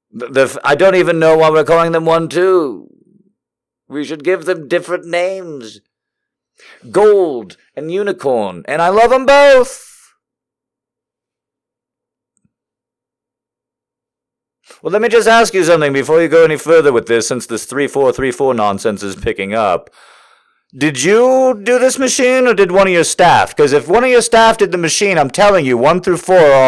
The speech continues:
all equally good. I might be more receptive to giving you some feedback if this is your machine, 'cause it, I don't know if you know how it is out there. I <laughs> Listen, sir, I don't feel like you're listening to me. <laughs>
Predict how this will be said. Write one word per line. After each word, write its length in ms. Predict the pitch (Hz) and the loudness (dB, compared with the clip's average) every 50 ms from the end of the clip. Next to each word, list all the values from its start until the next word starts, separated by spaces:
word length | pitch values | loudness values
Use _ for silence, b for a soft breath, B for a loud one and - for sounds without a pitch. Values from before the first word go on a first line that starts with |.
| 131 127 | 4 2
all 100 | 120 - - | 0 -2 -2
equally 480 | 160 160 170 165 - 180 170 156 156 127 | -2 -2 -2 -2 -2 -2 -2 -2 -2 -4
good. 540 | 110 139 165 151 113 95 90 95 104 101 b b b b b b b b b b b b _ _ _ _ _ _ _ _ _ _ _ _ _ _ _ _ - | 0 2 4 4 4 2 0 -4 -6 -6 b b b b b b b b b b b b _ _ _ _ _ _ _ _ _ _ _ _ _ _ _ _ -10
I 100 | 113 117 | -6 -2
might 280 | 139 170 175 170 165 | 0 2 2 2 2
be 100 | - 156 | 0 -2
more 480 | 147 143 139 143 139 135 135 131 123 92 | -2 0 2 2 4 2 2 0 -2 -2
receptive 800 | 120 123 123 113 - 151 139 131 123 - - 131 120 107 104 104 | -2 -2 -2 0 2 2 2 2 0 -2 -2 -4 -4 -4 -6 -12
to 80 | - - | -16 -10
giving 280 | 107 127 127 117 123 123 | -6 -4 -4 -2 -2 -4
you 100 | 120 117 | -4 -4
some 180 | 110 - 117 110 | -4 -6 -8 -6
feedback 500 | - 135 127 123 107 117 117 110 107 - | -6 -4 -4 -2 0 0 0 0 0 -4
if 160 | 107 - - | -6 -6 -4
this 180 | - 120 120 | -4 -4 -4
is 160 | - 117 95 101 | -6 -8 -6 -4
your 200 | 113 120 135 151 | -2 0 0 0
machine, 560 | 165 175 165 - - 185 190 190 196 208 208 | -2 -4 -6 -4 -4 -4 -4 -4 -4 -6 -4
'cause 200 | - 160 123 113 | -2 -2 -2 -2
it, 260 | 120 123 120 120 - | -4 -6 -6 -6 -4
I 120 | 123 127 | -4 -2
don't 200 | 143 170 180 170 | -2 -2 -2 -2
know 140 | 156 143 143 | 0 0 -2
if 100 | 131 110 | -2 -2
you 80 | 123 131 | -4 -4
know 180 | 131 131 123 | -2 0 0
how 180 | 120 123 120 117 | 2 2 2 2
it 60 | 107 | 2
is 200 | 123 151 147 110 101 | 2 2 0 2 0
out 260 | 95 87 82 - - | 0 0 -2 -4 -4
there. 340 | 87 87 82 82 87 92 - | -4 -2 -2 -2 -4 -4 -4
I 380 | 101 110 120 131 117 113 - _ _ B B B B B B B B B B B B B _ _ _ _ _ | -4 -4 -2 -4 -4 -8 -10 _ _ B B B B B B B B B B B B B _ _ _ _ _
<laughs> 100 | - - - - - _ _ _ _ _ _ _ _ _ _ _ _ _ _ _ _ _ _ _ _ _ _ _ _ _ _ _ _ _ _ _ _ _ _ _ _ _ _ _ _ _ _ _ _ _ _ _ _ _ _ _ b b b b b b b b b b b b b | -16 -16 -16 -18 -20 _ _ _ _ _ _ _ _ _ _ _ _ _ _ _ _ _ _ _ _ _ _ _ _ _ _ _ _ _ _ _ _ _ _ _ _ _ _ _ _ _ _ _ _ _ _ _ _ _ _ _ b b b b b b b b b b b b b
Listen, 420 | - 165 180 175 180 - 123 117 | -4 -2 -2 -2 -2 -4 -8 -8
sir, 220 | 107 - 120 117 110 | -6 -4 -2 0 0
I 140 | 110 120 135 | 0 0 0
don't 160 | 143 135 120 | 0 -2 -2
feel 160 | - 127 127 | -2 0 0
like 240 | 120 113 107 101 95 | 2 2 0 0 -2
you're 120 | 95 98 92 | -2 -4 -2
listening 580 | 92 104 107 98 - - 90 82 78 76 73 73 | -2 0 -2 -2 -4 -6 -10 -10 -10 -12 -12 -12
to 120 | - 78 | -12 -12
me. 1400 | 78 85 85 - - 117 98 - - - - - _ _ - 131 - _ - 147 139 _ _ _ - 156 _ | -10 -10 -10 -10 -10 -10 -10 -12 -14 -18 -18 -20 _ _ -16 -16 -16 _ -16 -18 -18 _ _ _ -20 -20 _
<laughs> 0 | _ | _